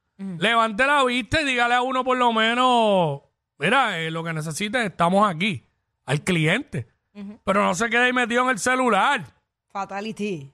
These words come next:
Speaker 2: Todo, todo el tiempo y uno como un idiota dando vueltas por la tienda.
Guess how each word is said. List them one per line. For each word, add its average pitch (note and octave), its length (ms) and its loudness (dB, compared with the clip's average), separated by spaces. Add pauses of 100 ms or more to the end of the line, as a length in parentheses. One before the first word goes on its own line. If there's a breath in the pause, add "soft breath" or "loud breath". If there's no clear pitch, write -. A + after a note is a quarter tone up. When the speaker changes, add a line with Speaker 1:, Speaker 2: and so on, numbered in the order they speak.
(100)
Speaker 2:
Todo, E3 400 0
todo G#3 720 2
el G#3 120 -6
tiempo B3 380 -2
y - 20 -2
uno A#3 220 -2
como A3+ 160 0
un A3+ 80 -2
idiota A#3+ 400 -2
dando A#3 260 2
vueltas A#3 280 -2
por B3 140 0
la B3 120 2
tienda. G#3 680 0